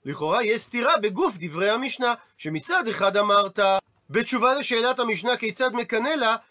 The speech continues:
שאם הוא אמר לה בפני שניים, "אל תדברי עם איש פלוני זה", עלמא, זאת אומרת, שדיבור סתירה הוא נחשב. והדר תני, וחזרה המשנה ואמרה, שאם היא דיברה עמו, שלא בייחוד,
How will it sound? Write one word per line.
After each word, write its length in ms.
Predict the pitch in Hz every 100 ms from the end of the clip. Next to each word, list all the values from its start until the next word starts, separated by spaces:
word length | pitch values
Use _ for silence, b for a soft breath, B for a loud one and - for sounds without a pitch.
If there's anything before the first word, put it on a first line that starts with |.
| b
שאם 280 | - 202 285
הוא 140 | 330
אמר 240 | 208 233
לה 120 | 285 214
בפני 380 | 190 - 247
שניים, 380 | 220 226 214 165 -
"אל 120 | 311
תדברי 640 | - 339 214 277 269 370 330
עם 100 | 247
איש 220 | 247 -
פלוני 420 | 233 240 240 220
זה", 220 | 160 151 175 _ _ -
עלמא, 460 | 175 294 247 196 208
זאת 300 | 147 156 214
אומרת, 440 | 247 214 175 170 196 _
שדיבור 760 | - 165 151 175 247 330 269 269
סתירה 440 | - - 294 294 381
הוא 160 | 359
נחשב. 300 | 269 - 254 202 _ _ _ -
והדר 420 | 151 156 214 233
תני, 520 | 220 247 339 247 226 196
וחזרה 440 | 175 160 135 202
המשנה 340 | 233 202 214 226
ואמרה, 520 | 196 208 214 311 277 254 b b
שאם 320 | - 185 220
היא 100 | 339
דיברה 360 | 311 214 226 277
עמו, 280 | 269 208 139 _ _
שלא 380 | - 160 156 269
בייחוד, 420 | 392 285 165 202